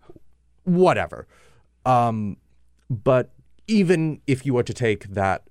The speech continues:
tack, Roger is an extreme example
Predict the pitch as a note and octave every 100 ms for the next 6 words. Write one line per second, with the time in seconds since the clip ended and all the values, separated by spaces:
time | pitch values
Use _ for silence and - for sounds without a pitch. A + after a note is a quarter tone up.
0 | _ - D3+ G2+ D2 - - - A2 A#2+
1 | A#2 A2 A2 G#2 - G#2+ F#2+ F#2+ - -
2 | - - C#3 B2+ A#2+ A#2 G2 G2 F#2+ E2
3 | G2 E2+